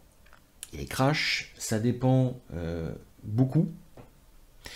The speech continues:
du matériel utilisé. Alors j-, j'en parle justement,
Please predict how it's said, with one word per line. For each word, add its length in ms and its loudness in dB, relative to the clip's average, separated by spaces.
du 180 0
matériel 460 6
utilisé. 540 2
Alors 220 6
j-, 220 2
j'en 220 2
parle 320 6
justement, 720 2